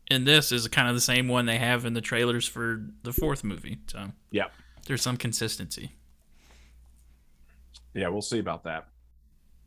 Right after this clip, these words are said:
Speaker 1: But
Speaker 2: I'm gonna walk in hating this sucker. It's all about
Speaker 1: <laughs>
Speaker 2: love, baby.
Speaker 1: I think
Speaker 2: Nah.
Speaker 1: I've decided to watch it at home
Speaker 2: Yeah,
Speaker 1: when it
Speaker 2: I am
Speaker 1: comes
Speaker 2: too.
Speaker 1: out Wednesday.
Speaker 2: Um, you know what? I, we talked earlier.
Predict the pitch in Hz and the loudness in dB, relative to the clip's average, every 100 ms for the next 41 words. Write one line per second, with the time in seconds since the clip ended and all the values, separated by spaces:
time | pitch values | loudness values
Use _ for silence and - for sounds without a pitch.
0 | - - - - - - - - - - | -20 -20 -20 -20 -20 -20 -18 -14 -14 -16
1 | - 113 147 127 120 117 - 123 117 120 | 2 8 10 10 6 2 2 8 8 8
2 | 101 - 123 92 92 87 - 92 - 90 | 4 6 4 4 -2 0 0 0 -2 -8
3 | - - - - - - - - _ - | -10 -20 -20 -20 -20 -20 -20 -20 _ -14
4 | 269 - - - - 143 165 156 151 147 | -12 -12 -14 -12 4 8 10 10 10 12
5 | 151 143 123 - 127 135 135 120 - - | 12 12 10 4 4 8 8 6 2 -6
6 | - 165 202 240 202 160 - 160 156 143 | 2 6 8 8 8 8 8 10 10 8
7 | 131 120 123 139 127 113 110 117 123 123 | 4 4 6 6 6 6 4 2 2 0
8 | 135 - - - - - - - - - | -4 -8 -20 -20 -20 -20 -20 -20 -20 -6
9 | 113 101 - _ 135 127 98 117 117 113 | 0 0 -2 _ -2 0 2 2 2 2
10 | 120 120 120 117 120 - - - - - | 2 0 2 0 0 -6 -20 -20 -20 -20
11 | - - - - - 131 139 - 147 151 | -20 -20 -20 -4 8 12 12 12 10 12
12 | 151 147 - 135 147 151 151 143 143 139 | 12 10 8 8 10 8 6 2 6 6
13 | 117 113 104 | 6 4 4